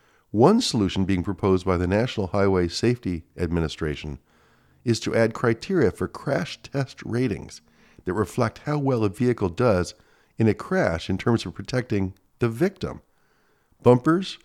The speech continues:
and front panels can be designed to bend more easily and to absorb more energy, lessening injuries. Tackling the car bloat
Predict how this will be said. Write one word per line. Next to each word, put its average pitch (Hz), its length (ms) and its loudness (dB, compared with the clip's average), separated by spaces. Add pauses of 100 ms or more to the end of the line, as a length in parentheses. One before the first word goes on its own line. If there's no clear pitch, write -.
(380)
and 101 140 -2
front 139 320 0
panels 123 540 -4 (440)
can 123 180 2
be 110 120 -2
designed 101 560 0
to 98 80 -4
bend 143 320 2
more 120 240 2
easily 113 560 -2
and 87 160 -4
to 101 80 2
absorb 98 580 0
more 113 440 0
energy, 127 460 0 (420)
lessening 87 640 -4 (160)
injuries. 95 500 -4 (560)
Tackling 156 460 2
the 95 60 0
car 107 260 4
bloat 85 360 2